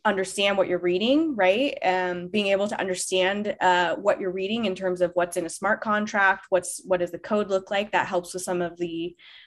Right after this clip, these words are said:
vulnerabilities that you're exposed to. Um, I think it's, it's going to be a culture change in terms of things like N F Ts. So I've, I've been spending some time in N F Ts. Do,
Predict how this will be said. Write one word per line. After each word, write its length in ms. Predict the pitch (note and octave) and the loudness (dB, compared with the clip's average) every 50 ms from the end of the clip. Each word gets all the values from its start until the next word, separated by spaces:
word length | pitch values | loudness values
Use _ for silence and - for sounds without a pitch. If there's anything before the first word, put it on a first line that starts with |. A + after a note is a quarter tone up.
| _ _ - | _ _ -2
vulnerabilities 760 | F#3 G3+ G#3+ G#3+ G3 F#3 F3+ - - G3+ A3+ A#3+ C4 C4+ C#4 B3+ | 0 2 4 6 4 4 4 4 4 4 2 2 2 2 2 2
that 180 | B3 A#3 - - | 0 0 -2 -4
you're 340 | G3+ G3+ F#3+ F#3+ F#3 F3+ F3+ | -4 0 2 4 4 4 4
exposed 640 | - F#3 - - - - E3+ F3+ G#3 A3+ A3 - - | 2 0 -6 -6 -4 0 0 0 0 -2 -6 -6 -2
to. 300 | C#4 C#4 D4 D#4+ E4+ E4+ F4 - - - - - - _ _ | 0 0 0 0 -2 -6 -10 -18 -20 -20 -20 -20 -20 _ _
Um, 600 | - G3 G3 F#3+ F#3 F3+ F3 F3+ F3+ F3 F3 F3 - _ _ _ _ _ _ _ _ _ _ - | -2 2 2 2 2 2 0 -2 -4 -6 -8 -12 -18 _ _ _ _ _ _ _ _ _ _ -4
I 60 | G#3+ G#3+ | -2 0
think 220 | A3 A3 A3 A3 | 0 0 0 0
it's, 320 | G3+ F#3 - - - - - | 0 -2 -4 -6 -8 -6 -2
it's 260 | - G#3 G#3+ - - | -2 -2 -2 -4 -8
going 280 | - - G#3+ G#3 G#3 G#3 | -4 0 2 2 4 2
to 60 | G#3 | 2
be 140 | G3 G3 F3+ | 2 2 2
a 60 | E3+ | 0
culture 460 | F3 - - - F#3+ F#3 F#3 G#3 G3+ | 0 -4 0 0 0 0 0 -4 -6
change 480 | G3 - - A#3 G#3+ G#3 A3 A3+ A#3+ G#3 | -6 -6 -4 -4 -2 0 0 0 0 -2
in 140 | G3+ G3 F#3 | -4 -4 -4
terms 320 | - G#3 G3 F#3+ F3+ F3+ | -2 -2 -2 0 2 2
of 120 | F3+ F3 F3 | 2 2 2
things 240 | - F#3+ F#3 F#3 F3+ | -2 -2 -2 0 0
like 160 | - F3 F3 - | 0 0 0 0
N 140 | - F#3+ F3+ | 0 2 2
F 220 | F3 F3+ - - | 0 -2 -4 -8
Ts. 500 | - - - F#3+ F#3+ F#3+ G3+ C#4 D4 D4 | -12 -12 -10 -10 -8 -4 -2 -2 0 0
So 140 | - A3 G#3 | 2 2 4
I've, 280 | G3 F#3 F#3 F#3 F3+ F#3 - | 6 6 4 4 2 0 -2
I've 180 | F3 F#3 F3 | 0 0 0
been 140 | F#3 F3+ F3+ | 0 -2 -4
spending 320 | - - F3 F3 F3+ F#3 | -6 -6 -4 -4 -2 -4
some 160 | F#3 - F3+ F3 | -4 -6 -8 -6
time 200 | F3+ F#3 F#3 F#3 | -4 -4 -4 -2
in 80 | F3+ | -2
N 140 | - E3+ E3+ | -4 -4 -4
F 160 | F3+ F3+ - | -4 -6 -8
Ts. 460 | - - - F#3+ F#3+ G#3+ B3+ A#3+ G#3+ | -12 -12 -10 -8 -6 -6 -4 -6 -4
Do, 180 | F3 E3+ F3 F3 | -4 -4 -4 -2